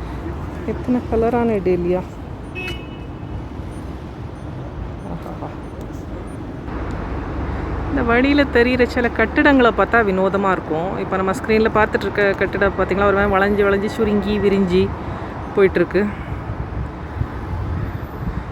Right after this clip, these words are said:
இந்த பில்டிங்கை பார்த்தீங்கன்னா, கீழே உள்ள வ-,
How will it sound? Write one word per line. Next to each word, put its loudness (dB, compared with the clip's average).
இந்த 6
பில்டிங்கை 4
பார்த்தீங்கன்னா, 2
கீழே 2
உள்ள 2
வ-, 2